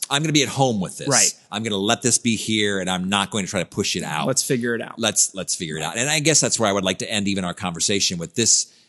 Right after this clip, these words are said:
Speaker 1: really important idea, and that is that pain is not the threat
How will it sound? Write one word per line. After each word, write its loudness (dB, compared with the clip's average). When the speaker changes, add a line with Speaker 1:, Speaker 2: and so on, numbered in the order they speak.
Speaker 1:
really 4
important -2
idea, -2
and -4
that 2
is 0
that -6
pain -6
is 4
not 0
the 2
threat -4